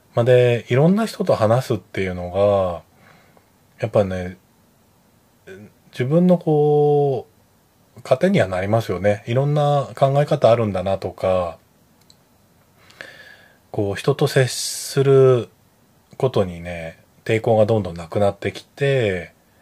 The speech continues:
こう、人の話を聞けるようになってきてとか、これもう社会人的にもね、役に立ったななんて思うんですよ。なので、そういう意味でもね、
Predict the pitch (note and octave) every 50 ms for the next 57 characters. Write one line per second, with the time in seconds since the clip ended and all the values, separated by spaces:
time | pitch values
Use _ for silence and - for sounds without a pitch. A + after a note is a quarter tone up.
0 | _ _ _ _ _ _ _ _ _ _ _ _ _ _ _ _ _ _ - -
1 | G#2+ F#2+ - - A#2+ A2 A2+ A2+ A2 A2+ G#2+ - A2 F#2+ F2+ - - - - -
2 | G2+ G2+ G#2+ G#2+ G2+ F#2+ F2+ F2 F2 - - - - - - - G2 F#2+ F2+ -
3 | - - - F2+ E2+ E2 F2 F#2 - - C#3 C#3+ C#3 C3+ C3 A2+ G2 - - B2
4 | A#2+ - - E3+ F3+ F#3 F3+ F3+ F3+ F3+ F#3 F3+ E3+ E3 F3 F3 E3+ D#3+ E3+ E3
5 | D#3+ - E3 D#3+ C#3 G#2 F2+ E2+ F2 F2+ F2 F2 E2+ E2 - _ - - - -
6 | - - - _ - - F#2 - - B2 A2 - F#2+ F2+ - _ - - E2+ E2+
7 | F2+ F2 F2 F2 E2+ E2 - G2 F#2+ F#2+ F#2 F2 E2+ - - - F2 D#2+ - _
8 | _ _ _ _ _ _ _ _ _ _ _ _ _ _ _ _ _ _ _ _
9 | _ _ _ _ _ _ _ _ _ _ _ _ _ - B2+ B2 A#2 G#2 F#2 F#2+
10 | F2+ F2+ F2 F2 E2+ E2 E2+ - _ _ _ _ _ _ _ _ _ _ _ _
11 | - - - D#3 E3 F3 F3+ E3+ D3+ A#2 G2 F2 E2+ E2+ E2+ F2 F2+ F2 F2 E2+
12 | E2+ E2 E2 - -